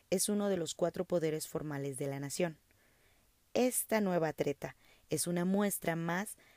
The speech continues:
de que las agresiones contra el gobierno venezolano no cesarán. La esperanza del pueblo venezolano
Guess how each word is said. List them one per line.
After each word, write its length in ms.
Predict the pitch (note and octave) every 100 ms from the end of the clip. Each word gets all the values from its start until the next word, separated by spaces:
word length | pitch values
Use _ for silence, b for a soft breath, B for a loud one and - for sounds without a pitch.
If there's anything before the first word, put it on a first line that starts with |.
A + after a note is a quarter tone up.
| b b
de 120 | E3+
que 100 | E3
las 220 | D#3+ -
agresiones 560 | D#3 D#3 - G3 G#3+ -
contra 240 | E3+ D3+
el 80 | C#3+
gobierno 340 | C#3+ D3 C#3+
venezolano 640 | C#3 C3+ - C#3 C#3 D#3 G3+ _ _ E3
no 220 | F3 F#3
cesarán. 580 | - - C#3 C3 C3 - _ _ b b b b b b
La 120 | F3
esperanza 460 | F#3+ - G#3+ A#3+ C#4+
del 140 | A#3+
pueblo 320 | E3 E3 D#3 E3
venezolano 720 | D3 C#3 - C#3 C#3 C#3+